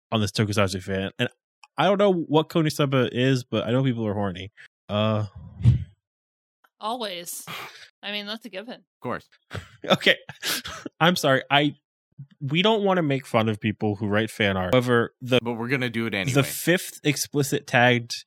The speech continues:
Speaker 1: under the Garo T V show tag is Teenage Mutant Ninja Turtles Extreme Adventures. <laughs>
Speaker 3: Sick.
Speaker 2: <laughs> As it should be, yeah.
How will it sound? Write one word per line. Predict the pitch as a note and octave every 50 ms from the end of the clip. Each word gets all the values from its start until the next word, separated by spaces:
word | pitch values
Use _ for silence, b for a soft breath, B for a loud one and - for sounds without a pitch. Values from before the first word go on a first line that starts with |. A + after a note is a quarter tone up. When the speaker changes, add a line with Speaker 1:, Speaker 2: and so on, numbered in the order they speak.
| b b b b _ _ _ _ _ _ -
Speaker 1:
under | - C3 C3 C3 A#2+ B2+ B2+ B2 B2+ - _ _ _ -
the | B2 A#2+ A2+
Garo | - A#2+ A2 A2+ A#2+ B2 B2 B2
T | - - A#2+
V | A#2 B2 A#2+
show | - - B2 A#2+
tag | - - - A2 F#2+ F#2 F#2 F2+ - -
is | G2 G#2 G#2 G2+ - - - b b b b b b _ -
Teenage | - - F3 F#3+ G#3+ A#3 A3 -
Mutant | G#3+ F3 E3+ E3+ E3
Ninja | E3+ D3+
Turtles | - - C3+ B2+ B2 A#2+ A#2+ A#2+ A#2+ A#2 - - - _ _ -
Extreme | - - - - - B2+ A#2+ B2
Adventures. | A2+ A2 A2 G#2+ G2+ F#2+ - F2 D2 - - - - - - - _ _ _ _ _ _ _
<laughs> | _ _ _ _ _ _ _ -
Speaker 3:
Sick. | - - - - E2 D2 D2 - - - _ _ _ _ _ _ G3 -
Speaker 2:
<laughs> | D#4 C#4+ - - E4+ D#4+ - G4 - - - G4+ - - - E4+ D#4 - - F4+ F#4 - - - - - - - _ _ _ _ -
As | - G3+ A3 G#3+ - E4
it | D4 -
should | - G3+ G3 F3 D#3+
be, | F#3 F3 G#3 - -
yeah. | G3 F3+ F#3+